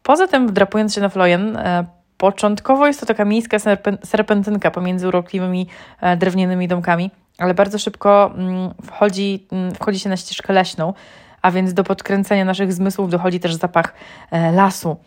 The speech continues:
zapach igieł. No, a tak jak już wspominałam wcześniej, dla mnie to jest takie po prostu plus tysiąc do klimatu. I taki spacer naprawdę przeraża się po prostu w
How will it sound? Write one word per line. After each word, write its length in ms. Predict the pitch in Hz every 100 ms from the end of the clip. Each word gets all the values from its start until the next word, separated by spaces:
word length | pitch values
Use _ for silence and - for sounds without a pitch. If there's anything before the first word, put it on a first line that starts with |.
| _ _ -
zapach 500 | 190 214 208 - -
igieł. 460 | 214 175 170 165 -
No, 120 | 151 - -
a 60 |
tak 160 | 196 190
jak 140 | 190
już 120 | 196
wspominałam 440 | - - 190 185 185
wcześniej, 280 | 185 185 170
dla 120 | 175
mnie 100 | 175
to 20 |
jest 100 | 175
takie 160 | 175 175
po 80 |
prostu 280 | 175 175 175
plus 380 | 170 - 180 -
tysiąc 360 | - 170 175 165
do 100 | 170
klimatu. 420 | 185 165 156 175 - - - - _
I 60 | 196
taki 200 | 202 202
spacer 340 | 208 190 196
naprawdę 400 | 190 190 175 170
przeraża 360 | - 175 170 165
się 180 | 170 170 _ -
po 80 |
prostu 340 | - 175 -
w 100 | 170